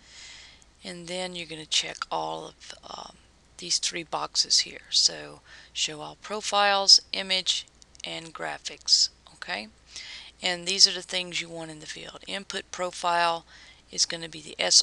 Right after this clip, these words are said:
R G B. Intent is perceptual, and now your printer profile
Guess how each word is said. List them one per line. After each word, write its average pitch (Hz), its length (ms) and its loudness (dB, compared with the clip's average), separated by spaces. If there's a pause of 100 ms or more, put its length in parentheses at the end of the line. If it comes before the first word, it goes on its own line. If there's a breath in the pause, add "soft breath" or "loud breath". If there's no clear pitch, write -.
R 175 160 2
G 165 200 -4
B. 214 380 -2 (1700 loud breath)
Intent 170 360 -4
is 160 140 6
perceptual, 220 840 4 (720)
and 170 240 -10
now 175 220 4
your 170 180 -4
printer 170 280 -8
profile 165 840 -2